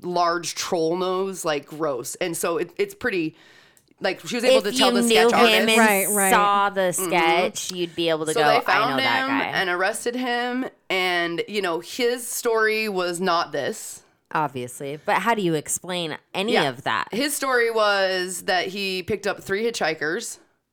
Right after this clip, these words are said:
Speaker 1: one was Pedro. One was Larry.
Speaker 3: Mm.
Speaker 1: Motherfucker. And then her. And that they all went to the nearest town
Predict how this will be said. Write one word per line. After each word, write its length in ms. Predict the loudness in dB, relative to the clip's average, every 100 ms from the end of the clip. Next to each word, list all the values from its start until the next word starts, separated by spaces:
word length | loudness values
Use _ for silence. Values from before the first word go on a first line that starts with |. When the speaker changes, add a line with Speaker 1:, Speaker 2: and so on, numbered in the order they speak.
| _ _ _ _
Speaker 1:
one 260 | -2 -2
was 140 | -4 -4
Pedro. 600 | -2 -2 0 0 -2 -6 _ _ _ _ _ -4
One 220 | -2 0
was 160 | -2 -2
Larry. 760 | 0 2 2 0 -4 -6 -6 _ _ _ _ _ _ _ _ _ -6
Speaker 3:
Mm. 140 | -6 -6 -18 -18
Speaker 1:
Motherfucker. 600 | -18 -18 -16 -16 -14 -16 -18 _ -20 _ -2
And 320 | 0 0 -2
then 160 | -2
her. 360 | -4 -6 -8 -12 _ _ _ _ _ _ _ -4
And 200 | -2 -2
that 180 | -2 -2
they 160 | -2
all 400 | 0 2 2 0
went 560 | -2 0 -2 -4 -10 -16 _ _
to 100 | -6
the 100 | -4
nearest 420 | -2 -2 -2 -4
town 640 | -2 0 2 2 0 -2